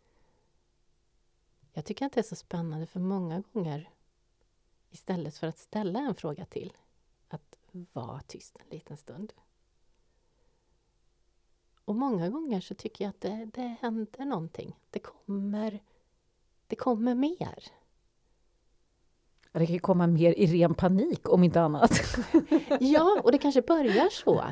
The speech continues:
Speaker 1: Men någonstans så är det ofta någonting som känns som
Speaker 2: Mm.
Speaker 1: kommer fram.
Speaker 2: Jo, men så kan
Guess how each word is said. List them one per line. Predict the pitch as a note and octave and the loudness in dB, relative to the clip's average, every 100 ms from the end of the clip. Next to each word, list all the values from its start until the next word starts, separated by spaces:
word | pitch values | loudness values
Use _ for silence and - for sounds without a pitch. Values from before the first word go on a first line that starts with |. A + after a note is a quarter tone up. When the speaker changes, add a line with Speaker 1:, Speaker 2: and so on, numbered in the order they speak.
| - | 2
Speaker 1:
Men | B3 C4+ | 4 4
någonstans | A3+ A3 - C4 A3+ - | 2 0 -2 -2 -2 -4
så | B3 A3+ A3 G#3 - - _ _ _ _ | -2 2 2 0 -6 -20 _ _ _ _
är | A#3+ A#3 | -4 -2
det | G3+ | 0
ofta | B3+ - - | -2 -4 -8
någonting | G#3+ G#3+ G#3 G3 | -4 -4 -6 -10
som | - | -10
känns | G3 - - C4 F4 D#3+ G2+ - - - | -10 -10 -6 -4 -4 -8 -10 -14 -18 -6
som | G3 | -2
Speaker 2:
Mm. | F3 | 0
Speaker 1:
kommer | E3 E3 | -2 -4
fram. | - - F#3+ - _ _ _ _ _ _ | -10 -12 -14 -18 _ _ _ _ _ _
Speaker 2:
Jo, | B3 | -6
men | B3+ D#4 | -6 -4
så | - | -4
kan | A4 | -4